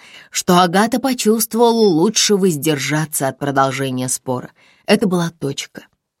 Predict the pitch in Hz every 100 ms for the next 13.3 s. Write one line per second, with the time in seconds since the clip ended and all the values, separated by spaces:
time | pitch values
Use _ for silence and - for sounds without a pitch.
0 | _ 233 226 196 175 139 135 139 139 127
1 | 95 - _ _ 196 247 - 294 262 -
2 | 214 196 175 151 147 143 135 - - -
3 | _ _ _ _ _ _ 208 208 208 180
4 | 160 226 247 - _ _ _ _ _ _
5 | _ _ - 196 220 208 185 175 185 185
6 | 175 160 147 143 143 139 135 - - _
7 | _ _ _ _ - - 233 170 143 139
8 | 147 143 147 139 131 131 139 196 233 -
9 | - - 165 226 302 208 175 151 135 143
10 | 143 135 127 135 131 139 190 - 151 139
11 | 131 131 139 135 135 135 135 127 - -
12 | _ _ _ 185 208 190 160 147 131 123
13 | - -